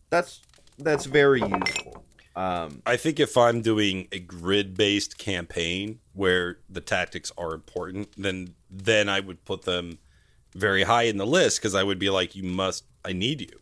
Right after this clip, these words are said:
Speaker 2: basically.
Speaker 1: Yes.
Speaker 2: Um, but if I am doing theater of the mind, all of a sudden they become much less necessary, which I think, again, is by definition B tier, right?
Speaker 1: Yep.
Speaker 2: Great choice for a certain campaign.
Speaker 1: Yep.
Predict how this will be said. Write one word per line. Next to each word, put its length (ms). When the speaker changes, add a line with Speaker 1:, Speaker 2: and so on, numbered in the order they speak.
Speaker 2:
basically. 640
Speaker 1:
Yes. 680
Speaker 2:
Um, 440
but 320
if 140
I 120
am 220
doing 220
theater 280
of 60
the 60
mind, 420
all 100
of 40
a 40
sudden 360
they 80
become 320
much 260
less 300
necessary, 680
which 140
I 120
think, 240
again, 340
is 200
by 340
definition 680
B 220
tier, 400
right? 200
Speaker 1:
Yep. 120
Speaker 2:
Great 280
choice 440
for 180
a 40
certain 360
campaign. 500
Speaker 1:
Yep. 260